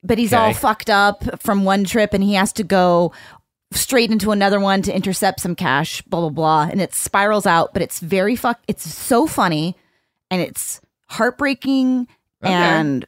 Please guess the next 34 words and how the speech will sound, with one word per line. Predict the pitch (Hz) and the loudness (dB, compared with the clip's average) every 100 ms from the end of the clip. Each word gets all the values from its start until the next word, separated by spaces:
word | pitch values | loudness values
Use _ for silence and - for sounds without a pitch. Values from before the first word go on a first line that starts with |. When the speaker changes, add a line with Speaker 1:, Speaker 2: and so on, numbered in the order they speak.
| _ | _
Speaker 1:
f-, | - - - | -16 -16 -20
well | 92 175 165 175 226 233 254 | -16 -12 -8 0 2 4 2
written | 240 233 226 226 | 0 0 -2 -2
and | - 196 - | -2 -4 -2
full | 208 | -2
of | 208 | 2
action, | 185 196 - 208 | 2 0 -2 -2
and | 190 185 | -2 -2
it's | 180 | -2
also, | 196 196 - | -2 -2 -4
like, | 208 190 185 | -4 -2 -2
a | |
lovely | 170 160 160 175 | 0 0 0 -4
family | - 165 165 185 196 | -4 -2 -2 -2 -4
story. | - 202 190 185 185 | -4 -2 0 0 0
There's, | 165 | 0
like, | 156 147 | -2 -4
a | |
brother | 151 160 156 175 | -4 -2 0 0
relationship | 180 175 180 190 - 180 | 0 -2 -2 -4 -4 -6
that's | 165 - | -6 -6
very | 190 185 | -4 -4
special. | - 180 - 190 190 - - - - | -4 -4 -2 -4 -4 -8 -20 -12 -8
It's | 190 175 | -8 -4
really, | 190 165 - - - | -2 -2 -6 -10 -8
it's | 202 - | -6 -4
good. | 143 110 - - _ - | -6 -6 -14 -20 _ -4
Nobody | 220 247 254 254 | 2 2 2 2
Speaker 2:
Okay. | |
Speaker 1:
watches | 202 180 180 | 2 2 0
it | 175 - | 0 0
and | 180 | -2
is | 170 | -2
disappointed. | 165 - 165 160 151 151 151 | -6 -10 -6 -4 -2 -4 -6